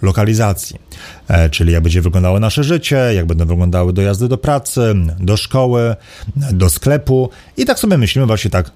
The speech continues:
dwutorowo. E, w pewnym momencie podejmujemy, podejmujemy decyzję o tym, że dobra, czas, e, już, e,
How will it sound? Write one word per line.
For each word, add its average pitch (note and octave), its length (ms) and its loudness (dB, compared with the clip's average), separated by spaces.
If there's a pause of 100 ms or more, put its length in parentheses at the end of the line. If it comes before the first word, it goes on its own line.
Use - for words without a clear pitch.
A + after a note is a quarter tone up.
dwutorowo. G2 580 2 (840)
E, A2 180 2
w - 40 -4
pewnym A3+ 200 2
momencie D#3+ 440 2
podejmujemy, C#3 520 0
podejmujemy B2+ 560 0
decyzję A2 420 0
o G#2 60 0
tym, A2+ 220 0
że F2+ 360 0
dobra, A2 320 0 (200)
czas, C3+ 440 -2
e, G#2+ 180 2
już, A2 480 -2
e, F#2 320 0